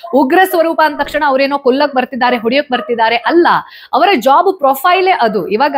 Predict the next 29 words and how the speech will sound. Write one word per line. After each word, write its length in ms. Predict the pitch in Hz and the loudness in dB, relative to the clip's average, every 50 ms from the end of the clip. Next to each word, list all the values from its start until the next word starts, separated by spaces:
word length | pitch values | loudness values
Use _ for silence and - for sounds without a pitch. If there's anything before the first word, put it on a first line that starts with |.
| 262 294 | -2 0
ನಾನ್ 220 | - 269 285 294 | 0 -2 -2 -2
ಸನಾತನ 400 | - 233 220 240 302 320 349 330 330 | -4 -2 0 0 0 0 0 -2 -2
ಕಥನ 240 | 330 294 277 302 294 247 | -2 -2 -2 -2 -2 0
ಹೇಳುವಾಗ 520 | 220 220 226 262 294 277 233 196 180 190 220 269 | 0 2 2 2 2 2 2 0 2 0 -2 0
ನನ್ನೊಂದು 400 | 277 285 285 302 339 349 339 349 | 0 -2 -2 0 0 0 0 0
ಟೋನ್ 280 | 349 285 269 247 247 240 | 2 2 2 2 2 0
ಇರುತ್ತೆ, 680 | 220 190 170 - _ - 165 - - - - - - - | -2 -2 -4 -6 _ -10 -10 -10 -12 -14 -20 -16 -6 -2
ನನ್ನೊಂದು, 680 | 247 285 311 330 330 339 339 311 320 294 240 - - | 0 2 2 2 2 2 2 2 2 2 2 0 0
ಆ, 100 | - 226 214 202 202 190 190 - 220 208 | 0 2 2 2 0 -2 -4 -2 0 0
ಆ, 40 | 202 | 0
ಫಿಸಿಕಲ್ 560 | - - - 359 349 285 349 - - 339 339 311 | -2 -4 -2 0 0 0 0 0 0 0 0 0
ಅಪಿಯರೆನ್ಸ್ 520 | 247 247 - 269 302 285 285 285 294 285 - - | -2 -4 -2 -2 -2 0 0 -2 -4 -6 -6 -6
ಅನ್ನೋದು 320 | 233 226 247 240 240 233 | -6 -4 -4 -4 -4 -4
ಇರುತ್ತೆ. 400 | 220 - 208 196 180 - - 196 | -4 -4 -4 -6 -8 -6 -6 -6
ಅದೇ 460 | 185 - 185 196 208 339 302 262 311 339 | -4 -2 0 0 2 2 2 2 0 0
ನಾನ್ 200 | 294 233 233 247 | 0 -2 -2 -2
ಯಾವ್ದೋ 300 | 262 277 277 339 339 254 | -2 -2 -2 -4 -4 -2
ವಾರ್ 340 | 208 202 226 302 339 - | 0 2 2 2 2 0
ಝೋನ್ಗೆ 280 | 233 262 285 330 349 311 | 0 -2 -2 -4 -2 0
ಹೋಗ್ತಾ 320 | 285 233 - - - 233 | -2 -2 -2 -2 -4 -2
ಇದ್ದೀನಿ 640 | 208 196 185 208 214 233 214 - - - - - - - 294 | -2 -2 -4 -4 -4 -4 -4 -6 -8 -14 -20 -8 -4 -4 -2
as 60 | 339 | 2
a 100 | 403 370 | 2 2
reporter, 540 | 339 320 320 - 381 370 330 247 254 208 180 | 2 2 2 2 2 0 0 0 0 -2 -2
ಅಥವಾ 300 | - 226 240 - 302 311 | -2 -4 -4 0 0 0
ನಾನು 300 | 311 277 269 262 277 302 311 311 - - - - | 0 0 0 0 0 -2 -2 -4 -8 -8 -2 0
ಆ 80 | 233 | 0
ವಾರ್ 340 | 247 247 262 277 302 330 359 | 2 4 4 4 4 4 2
ಅಲ್ಲಿ 460 | 370 349 339 320 302 339 359 349 - | 0 -2 -2 -2 -2 -4 -4 -6 -10